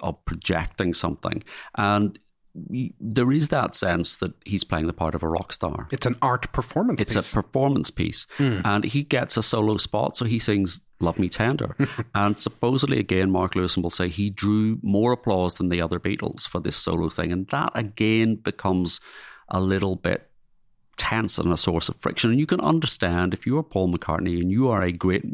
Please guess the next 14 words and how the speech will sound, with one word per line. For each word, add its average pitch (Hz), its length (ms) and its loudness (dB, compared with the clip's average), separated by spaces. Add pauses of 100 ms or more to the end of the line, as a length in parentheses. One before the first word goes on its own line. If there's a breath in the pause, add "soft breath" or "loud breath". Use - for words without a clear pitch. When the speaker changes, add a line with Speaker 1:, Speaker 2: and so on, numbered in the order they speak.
(180)
Speaker 1:
musician 85 480 2
and 87 140 0
you 117 160 2
want 98 360 2
your 95 200 4
band 85 380 0
to - 60 -6
go 85 200 0
ahead, 82 240 0
and 87 160 0
actually 92 400 0
it's - 180 -2
the - 80 -2
guy 113 400 2